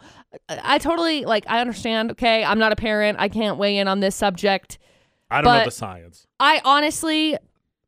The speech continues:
Speaker 1: if you're gonna take anything to, like, sleep, melatonin is literally one of the best things in the entire world
Speaker 2: That's
Speaker 1: because it's so healthy for you.
Speaker 2: That's what won me over because I feel like I have a slightly addictive personality.
Speaker 1: Right.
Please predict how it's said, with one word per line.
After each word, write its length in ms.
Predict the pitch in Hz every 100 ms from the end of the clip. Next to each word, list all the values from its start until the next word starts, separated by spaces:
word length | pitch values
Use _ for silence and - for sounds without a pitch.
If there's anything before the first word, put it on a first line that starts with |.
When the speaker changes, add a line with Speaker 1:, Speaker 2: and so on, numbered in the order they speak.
| _ _ _ _ _ _
Speaker 1:
if 140 | 247
you're 100 | 269
gonna 160 | 320 269
take 260 | 240 262
anything 640 | 233 233 240 254 247 247 240 -
to, 140 | 214
like, 380 | 190 190 - 240 - _ _ -
sleep, 420 | - 208 247 - - _ _ _ _ _ _ _ _ _ _ _ -
melatonin 580 | 226 254 247 254 226 214
is 140 | 190
literally 460 | 202 196 196 190 180
one 160 | 185
of 80 | 185
the 80 | 175
best 260 | 170 160
things 220 | - 170 170
in 80 |
the 100 | 170
entire 300 | 165 170 156
world 100 | 156 170
Speaker 2:
That's 140 | 202
Speaker 1:
because 220 | - 370
it's 180 | 370 -
so 240 | - 320
healthy 460 | 339 247 233 240 240
for 320 | - 170 165
you. 60 | 160
Speaker 2:
That's 300 | 165 196 190
what 220 | 202 160
won 220 | 170 170
me 160 | 160 151
over 260 | 147 127
because 420 | 127 135 156 143 135
I 120 | 160 165 _ _ _ _
feel 100 | 277
like 80 | 247
I 60 |
have 100 | 220 156
a 40 |
slightly 680 | - - 151 175 202 202 196
addictive 360 | 185 190 190 165
personality. 580 | 196 190 202 196 190 302
Speaker 1:
Right. 100 | 208